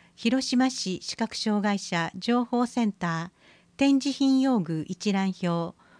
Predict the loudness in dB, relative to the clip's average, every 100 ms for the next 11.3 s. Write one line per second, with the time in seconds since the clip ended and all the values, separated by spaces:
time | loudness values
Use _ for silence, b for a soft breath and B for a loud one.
0 | b b 0 2 0 2 2 2 0 -2
1 | 0 0 0 0 -2 -2 -6 -8 _ _
2 | _ _ _ _ _ b b b b 0
3 | 2 2 0 -2 -4 b b 2 2 2
4 | 0 4 4 6 4 2 0 -4 0 0
5 | 0 0 0 2 0 -4 -12 -20 _ _
6 | _ b b b b b -2 0 0 -2
7 | b b b 0 2 2 2 2 4 2
8 | 2 0 0 -2 -4 -2 2 2 0 0
9 | 0 -4 -12 _ 0 2 4 2 2 2
10 | 2 0 -4 -8 -2 0 2 2 0 -2
11 | 0 0 -2